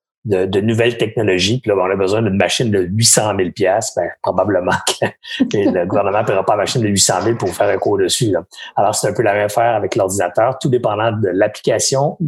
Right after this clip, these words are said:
visée par l'acquisition de l'ordinateur, à combien de personnes ça va servir. Si vous achetez un ordinateur pour une personne pour un cours de vingt mille, pas sûr. Vous achetez un ordinateur pour un groupe de trente personnes dans une usine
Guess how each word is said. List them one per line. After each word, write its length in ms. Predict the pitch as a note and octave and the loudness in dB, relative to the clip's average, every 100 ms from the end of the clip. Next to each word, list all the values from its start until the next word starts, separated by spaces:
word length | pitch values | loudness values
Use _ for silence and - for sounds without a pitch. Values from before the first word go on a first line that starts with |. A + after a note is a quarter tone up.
| - _ _ _ _ - | -6 _ _ _ _ -2
visée 480 | A2 A#2+ A2 A#2 D3 | 2 2 2 2 2
par 260 | A2 G#2+ | 0 0
l'acquisition 480 | G#2+ - G#2 - A#2 | 0 0 0 2 2
de 60 | G#2+ | 2
l'ordinateur, 560 | F#2+ G2 F2 G#2+ C#3 C#3+ - - | 0 -2 0 0 0 -2 -12 -4
à 100 | A2 | -2
combien 320 | - G#2 A2 | 0 0 0
de 60 | A2+ | 0
personnes 420 | A2 - B2 C#3+ | 0 0 0 0
ça 140 | C#3+ | 0
va 80 | A#2+ | 0
servir. 340 | A2+ A#2+ C3 C#3+ | 0 0 0 0
Si 80 | |
vous 40 | A2+ | -2
achetez 160 | - C3 | 0 0
un 80 | |
ordinateur 440 | B2+ B2 G#2 C#3 C#3 | 0 0 0 0 0
pour 140 | B2 | -2
une 100 | C3+ | 0
personne 400 | C3+ A2 C#3+ C3+ | -2 0 0 -2
pour 140 | B2 A#2+ | -2 -2
un 80 | |
cours 180 | A#2+ C3 | 0 0
de 60 | A2 | 0
vingt 240 | A2 G#2+ | -2 -2
mille, 280 | A#2 C3+ D3 - _ _ - | 0 2 0 -4 _ _ -2
pas 120 | A2 | 2
sûr. 280 | - A#2 F2 - - - _ | 2 2 -2 -6 -20 -20 _
Vous 120 | A2+ G#2+ | -2 -2
achetez 280 | - B2 | 0 0
un 80 | A#2+ | 2
ordinateur 460 | A#2+ A#2 G2 B2+ C3 | 0 0 2 2 2
pour 120 | G#2+ | 0
un 120 | G2 | 0
groupe 200 | F#2+ A#2 | 0 0
de 120 | A2+ | 0
trente 280 | F2+ A2+ A2+ | 0 0 0
personnes 400 | A2 F#2 - A#2 | 0 0 0 0
dans 120 | G#2 | 2
une 160 | G2+ G#2 | 2 0
usine 420 | F#2+ G2 A#2 B2+ | 0 0 2 0